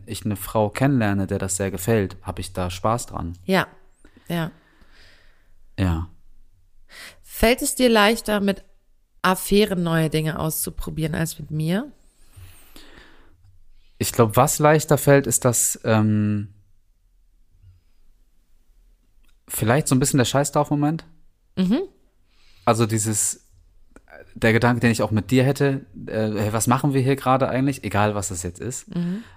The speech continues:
Speaker 1: Ähm, wir, wir werden ja danach, wir werden morgen frühstücken und uns dabei angucken und dann denken, oh je.
Speaker 2: Mhm.
Speaker 1: Und also diesen Moment hab ich ja mit der Frau, mit der ich das sonst mache, dann vielleicht nicht.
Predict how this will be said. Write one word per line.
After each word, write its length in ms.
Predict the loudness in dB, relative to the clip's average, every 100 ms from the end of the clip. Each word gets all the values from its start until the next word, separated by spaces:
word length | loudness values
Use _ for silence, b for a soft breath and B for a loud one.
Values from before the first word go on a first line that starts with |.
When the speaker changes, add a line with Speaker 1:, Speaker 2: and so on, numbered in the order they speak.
| -8
Speaker 1:
Ähm, 480 | -2 0 0 -2 -4 -8 -18 _ _ _ _ _ B B B B _ _ _ _ -4
wir, 220 | -2 -2 -2
wir 120 | 0
werden 240 | 2 4 2
ja 100 | 2
danach, 520 | 2 0 0 -4 -10 -14
wir 140 | -6
werden 200 | -4 -2
morgen 320 | 0 -2 -4
frühstücken 560 | -8 -6 -4 -2 -2 -2
und 400 | -4 -6 -10 -8
uns 180 | -6 -2
dabei 280 | -2 0 0
angucken 420 | -2 -4 -4 -2
und 160 | -2
dann 160 | 0 0
denken, 340 | 2 0 -2 -4
oh 240 | -4 -4
je. 800 | -4 -6 -8 -10 -8 -8 -8 -8 -10 -6
Speaker 2:
Mhm. 380 | -4 -2 -4 0
Speaker 1:
Und 420 | 2 2 -2 -2
also 180 | 0 2
diesen 260 | 2 4 4
Moment 320 | 6 4 2
hab 100 | -2
ich 80 | 0
ja 60 |
mit 160 | 0 0
der 80 | -2
Frau, 420 | 0 0 0 -2
mit 160 | -6 -4
der 80 | -4
ich 100 | -4
das 140 | -4
sonst 260 | -2 -4 -4
mache, 220 | -6 -4
dann 120 | -4
vielleicht 320 | -2 -4 -4
nicht. 220 | -2 -4